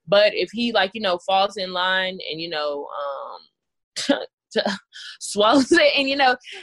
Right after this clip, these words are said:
gets it through, um, he'll definitely make an impact immediately. There's no doubt about that.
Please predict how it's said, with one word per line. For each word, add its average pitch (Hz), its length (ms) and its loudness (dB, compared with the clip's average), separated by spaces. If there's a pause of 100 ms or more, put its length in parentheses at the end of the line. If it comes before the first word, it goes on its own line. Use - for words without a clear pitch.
(140)
gets 294 200 0
it 285 160 -6
through, 311 220 0
um, 214 340 -2
he'll 220 320 -4
definitely 214 500 -2
make 170 220 -8
an 165 80 -10
impact 165 480 -4 (100)
immediately. 143 500 -8 (120)
There's 135 200 -4
no 127 140 -8
doubt 117 160 -4
about - 300 -6
that. - 580 -20